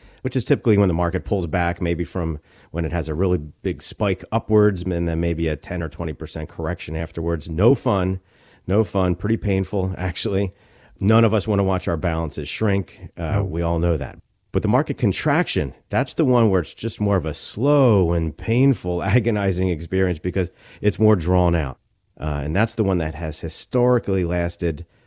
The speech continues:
Speaker 1: a few years in a row. It's when the economy experiences slowdowns on a lot of different levels.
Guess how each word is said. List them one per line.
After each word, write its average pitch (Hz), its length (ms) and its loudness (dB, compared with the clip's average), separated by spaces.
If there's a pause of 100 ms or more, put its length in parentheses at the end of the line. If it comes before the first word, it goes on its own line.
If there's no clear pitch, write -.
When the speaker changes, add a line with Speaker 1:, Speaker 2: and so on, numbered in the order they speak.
(120)
Speaker 1:
a 87 100 -6
few 104 240 2
years 90 640 2 (120)
in 92 120 -2
a 85 60 2
row. 85 320 0 (180)
It's - 180 -10
when 92 100 0
the 82 100 0
economy 101 420 2
experiences 98 720 0
slowdowns 107 760 4
on 92 80 2
a 90 80 0
lot 120 340 0
of 92 180 -2
different 110 400 2
levels. 87 460 0